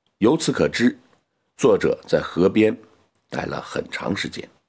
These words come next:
我们再来看每一章的三四句。伊人，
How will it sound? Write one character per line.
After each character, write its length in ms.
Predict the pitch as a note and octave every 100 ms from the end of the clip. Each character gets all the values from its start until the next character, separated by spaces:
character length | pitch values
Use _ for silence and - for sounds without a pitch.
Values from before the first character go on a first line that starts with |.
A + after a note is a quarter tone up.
| _ _ _ _ _ _ _ _ _ _ _ _ _ _ _ _ _ _ _ _ _
我 100 | E2+
们 80 | F2+
再 140 | A2
来 100 | F#2
看 340 | - F2+ D#2 - - -
每 200 | F#2 F#2
一 140 | E2 C3
章 300 | C3+ A#2+ B2
的 180 | D#2+ -
三 260 | - A#2
四 220 | A#2+ E3
句。 180 | F#2 - - _ _ _ _ _ _ _ _ _ _ -
伊 160 | G3+
人， 300 | F3+ - G2